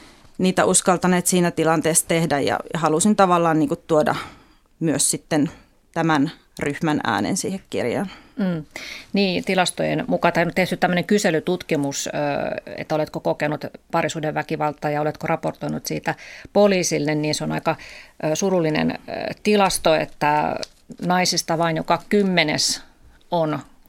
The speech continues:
Speaker 2: raportoinut kokemastaan väkivallasta
Speaker 1: Mm.
Speaker 2: poliisille ja miesten ollessa uhreja, niin, ö, vain kolme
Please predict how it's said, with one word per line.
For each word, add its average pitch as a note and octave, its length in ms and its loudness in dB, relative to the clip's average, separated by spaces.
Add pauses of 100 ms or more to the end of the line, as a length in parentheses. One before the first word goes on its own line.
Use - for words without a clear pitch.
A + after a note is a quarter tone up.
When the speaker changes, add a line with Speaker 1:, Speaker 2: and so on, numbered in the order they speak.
Speaker 2:
raportoinut D#3+ 640 0
kokemastaan D3+ 540 -4
väkivallasta D3 720 -2
Speaker 1:
Mm. D3 120 -8
Speaker 2:
poliisille D3 720 -4 (100)
ja F3+ 100 -6
miesten D#3 480 -2 (500)
ollessa D#3 380 0
uhreja, D#3 420 -2
niin, D#3+ 280 -2
ö, - 60 -6 (640)
vain D#3+ 240 0
kolme F3 420 0